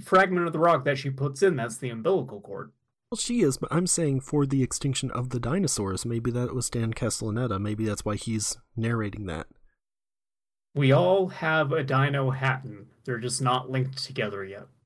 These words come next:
Speaker 2: Oh, what if Dino Hatton is a beach?
Speaker 1: That's what I'm saying. We all have our own unique version of Dino Hatton.
Speaker 2: Ah, it's all coming
Speaker 1: Yeah.
Speaker 2: together. That's why.
Speaker 1: Yeah, the reason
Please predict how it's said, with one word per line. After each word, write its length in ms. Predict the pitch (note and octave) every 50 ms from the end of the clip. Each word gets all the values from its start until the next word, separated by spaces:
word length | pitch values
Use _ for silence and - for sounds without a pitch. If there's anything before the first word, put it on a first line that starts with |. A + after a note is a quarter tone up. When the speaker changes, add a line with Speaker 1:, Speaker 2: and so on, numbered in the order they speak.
| _ _ _ _ _ _ _ _ _ _ _ _ _ _ _ _ _ _ _ _ _ _ _ _
Speaker 2:
Oh, 120 | - - -
what 200 | F3+ - - A#2+
if 180 | F#2+ - -
Dino 320 | A2+ A2+ A2+ A#2 A#2 A2 F#2+
Hatton 400 | - - A#2+ B2+ - - B2 G#2+
is 140 | G2 - -
a 40 | F#2+
beach? 520 | - A#2 C#3+ F3 - - - - - - - - - - _ - _ _ _ _ _ _ _ _ _ _ _ _ _ _ _ _
Speaker 1:
That's 120 | F#3 F3 C#3
what 120 | D3 D3+
I'm 120 | D3 C3 C3
saying. 540 | - - F#3 G#3 A3+ G3+ D#3 C3+ C3+ - -
We 140 | F#3 D3 C3
all 200 | A#2+ C3 D#3 E3
have 220 | C3+ C#3 D#3 D3+ E3
our 140 | D#3+ D3
own 180 | C3+ C3+ D#3 F3+
unique 300 | E3 C3+ B2+ C3 E3 -
version 380 | - C3+ B2 B2+ C3 D3 F3+ F3
of 80 | E3
Dino 260 | C3+ A#2 G#2 G#2+ B2+
Hatton. 240 | C#3+ D#3+ G#3 A3+ F#3+ A2
Speaker 2:
Ah, 1160 | A2 A#2+ B2 B2+ B2+ B2+ B2+ B2 B2 A2+ A2+ A2+ A2 A2 A2 G#2+ G#2 G#2 G2+ G2 G2 F#2+ - - - - -
it's 120 | - -
all 100 | A#2 A2+
coming 300 | - - - C#3 C3 C3+
Speaker 1:
Yeah. 120 | C3+ - -
Speaker 2:
together. 360 | F#3 - B2+ A#2 A#2 A2+ - - - - - - - -
That's 220 | A#2 A2+ - -
why. 220 | C#3 B2 C3+ C3+
Speaker 1:
Yeah, 140 | B2 G#3+ D#3+
the 120 | C3+ C#3 D#3
reason 460 | A3 C#4 C4+ C4+ A3+ G3 F3 D3+